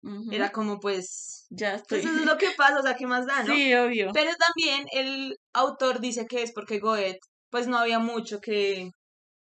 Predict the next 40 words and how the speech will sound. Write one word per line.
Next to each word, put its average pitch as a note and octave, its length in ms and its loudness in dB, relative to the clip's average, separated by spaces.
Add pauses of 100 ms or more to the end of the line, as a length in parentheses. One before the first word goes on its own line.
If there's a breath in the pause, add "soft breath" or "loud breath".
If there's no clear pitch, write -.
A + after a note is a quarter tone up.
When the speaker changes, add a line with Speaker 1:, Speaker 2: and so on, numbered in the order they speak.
(240)
Speaker 2:
que D#4+ 100 -2
decirse C#4+ 480 4
Speaker 1:
Que A3 40 0
Speaker 2:
de C4 160 2
él B3+ 40 6 (180)
Speaker 1:
decirse A3+ 120 0
Speaker 2:
realmente A3+ 420 2
Speaker 1:
de G#3 60 -6
Speaker 2:
como G#3 200 -4
de G#3 140 -4
Hemingway. F3 420 -8 (180)
Speaker 1:
Exacto. A3 480 -4
Speaker 2:
Pero B3+ 160 2
que B3 140 2
sí B3 140 -6
sentía A#3 420 -2
que A#3 180 -2
era F#3+ 300 0
penoso G3+ 460 -4
que, F#3+ 480 -4 (600)
que A#3+ 100 -4
las A#3+ 120 0
personas A3 320 -4
hicieran G#3 380 -2
esto F#3 240 -8
después F#3 280 -8
de F3 100 -8
que F3 100 -10
el, E3+ 220 -8 (160)
de G3+ 100 -2
que G#3 60 -6
están G#3 200 -6
muertos. C#4 300 0
¿Por G#3+ 120 -4
qué A#3+ 80 2
no A#3 60 4
hacerlo C4+ 240 0
cuando C#4+ 180 0
Speaker 1:
Ujú. D4+ 60 0
Speaker 2:
están A#3 200 -2